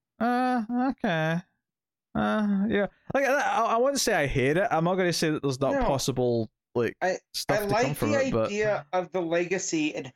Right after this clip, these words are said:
Speaker 2: who's supposed to be able to have the mantle, that if, if it was meant to be passed down from father to son, yet here Shiloh Norman is, is using the Mister Miracle mantle.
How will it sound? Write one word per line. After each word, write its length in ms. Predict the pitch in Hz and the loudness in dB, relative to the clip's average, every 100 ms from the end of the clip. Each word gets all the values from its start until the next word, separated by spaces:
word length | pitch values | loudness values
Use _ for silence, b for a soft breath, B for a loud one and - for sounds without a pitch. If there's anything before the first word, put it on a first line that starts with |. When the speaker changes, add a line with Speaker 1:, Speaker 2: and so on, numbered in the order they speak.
| - | -2
Speaker 2:
who's 260 | 202 214 | 0 0
supposed 400 | 208 185 180 175 | -2 -2 -2 0
to 60 | 170 | -2
be 200 | 156 160 | 0 0
able 180 | 170 247 | 0 0
to 60 | |
have 200 | 147 143 | 0 -2
the 80 | 139 | -2
mantle, 500 | 131 139 139 - 139 | 0 0 -2 -2 0
that 280 | 127 135 139 b b b b b _ - | 2 0 -2 b b b b b _ -2
if, 300 | 170 165 - | 0 0 -4
if 200 | 202 143 | -4 -2
it 80 | 180 | 0
was 460 | 196 196 185 151 - _ _ _ - | 2 2 2 -2 -8 _ _ _ -2
meant 360 | 160 220 233 | 0 2 0
to 120 | 233 | 0
be 140 | 202 196 | 0 -2
passed 400 | - 175 165 - | -2 -2 -2 -2
down 280 | 160 160 147 | 0 0 -2
from 180 | 151 | -4
father 420 | 143 147 156 156 147 | -2 0 2 2 0
to 120 | 139 | -2
son, 480 | - 151 147 143 135 | -2 0 0 0 0
yet 320 | 131 131 131 _ _ _ _ _ | 2 0 -2 _ _ _ _ _
here 180 | 196 | 0
Shiloh 320 | 190 196 185 175 | 2 2 2 2
Norman 360 | 160 165 165 | 0 0 0
is, 180 | 151 127 | -2 -4
is 320 | - 147 131 - | -6 -6 -6 -6
using 260 | 151 139 151 | -4 -2 0
the 60 | |
Mister 260 | 143 135 147 | 0 -2 -2
Miracle 300 | 143 139 135 | 0 0 0
mantle. 600 | 135 135 131 131 127 123 | 0 0 0 0 -2 -4